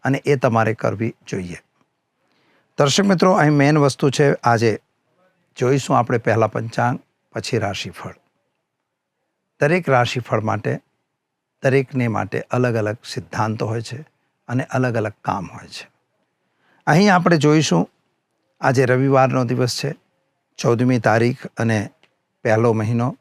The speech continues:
અને ચોવીસ, બે હજાર ચોવીસની સાલ છે. હિન્દી મહિનામાં વિક્રમ સંવત બે હજાર એંસી, શક સંવત ઓગણીસો ને પિસ્તાલીસ, બી સંવત પચીસો ને પચાસ,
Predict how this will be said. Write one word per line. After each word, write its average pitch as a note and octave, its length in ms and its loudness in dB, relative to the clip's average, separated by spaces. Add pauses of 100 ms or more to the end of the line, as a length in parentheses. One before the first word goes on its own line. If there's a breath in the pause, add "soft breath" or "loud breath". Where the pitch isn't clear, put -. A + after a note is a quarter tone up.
(400)
અને G#2+ 180 -4
ચોવીસ, A2 440 -2 (320)
બે A#2 180 2
હજાર G#2+ 220 2
ચોવીસની A2 580 -4
સાલ F2 360 -6
છે. - 240 -20 (2000)
હિન્દી F3+ 260 4
મહિનામાં F3 500 4
વિક્રમ D3 360 -2
સંવત C#3+ 300 -4
બે C#3 200 -2
હજાર C3 420 2 (320)
એંસી, A#2+ 340 0
શક A#2+ 240 -2
સંવત A#2+ 320 -4
ઓગણીસો A2+ 460 -4
ને A2 160 -6
પિસ્તાલીસ, A2+ 720 -4
બી A#2 140 -4
સંવત A2 320 -6
પચીસો - 460 -10
ને F#2+ 100 -12
પચાસ, - 600 -10